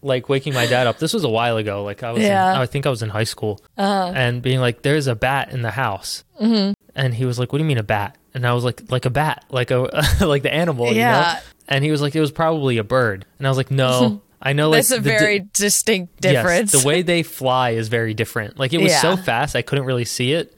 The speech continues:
Speaker 1: But
Speaker 2: Yeah.
Speaker 1: the way it kinda, like, comes at you is
Speaker 2: Uh-huh.
Speaker 1: very different.
Speaker 2: Yeah.
Speaker 1: And then the next morning, we found it, like, behind a painting.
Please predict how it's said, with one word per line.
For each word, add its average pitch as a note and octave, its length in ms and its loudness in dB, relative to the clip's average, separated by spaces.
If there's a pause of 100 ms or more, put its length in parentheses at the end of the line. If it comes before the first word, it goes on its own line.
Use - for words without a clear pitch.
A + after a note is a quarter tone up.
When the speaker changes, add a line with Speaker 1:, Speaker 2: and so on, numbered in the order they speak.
Speaker 1:
But - 100 2
Speaker 2:
Yeah. D#3 140 2
Speaker 1:
the A#2 60 0
way C#3+ 180 2
it C#3 80 -8
kinda, C3 300 0
like, A2+ 340 -2 (120)
comes C#3 300 0
at A#2 220 0
you D#3 220 0
is E3 40 -8 (300)
Speaker 2:
Uh-huh. F#2+ 100 0
Speaker 1:
very B2+ 220 2
different. A2+ 400 -4 (260)
Speaker 2:
Yeah. E3 360 -2 (200)
Speaker 1:
And C#3 220 0
then C#3 340 -2
the C3+ 140 0
next C3+ 280 -2
morning, B2+ 280 0
we A2+ 80 -2
found A#2 280 -2
it, C3 60 -6
like, B2 160 -4
behind A#2+ 380 -2
a A2 40 -2
painting. G#2+ 520 -8